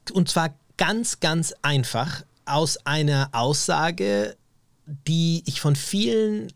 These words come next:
Seglern, Urlaubsseglern höre,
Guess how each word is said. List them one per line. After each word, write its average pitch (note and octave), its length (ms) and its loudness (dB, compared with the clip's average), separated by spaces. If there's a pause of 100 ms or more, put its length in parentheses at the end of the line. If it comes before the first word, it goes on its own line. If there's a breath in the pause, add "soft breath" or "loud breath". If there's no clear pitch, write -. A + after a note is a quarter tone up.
Seglern, B2+ 840 -2 (520)
Urlaubsseglern E3+ 840 0
höre, D3 380 2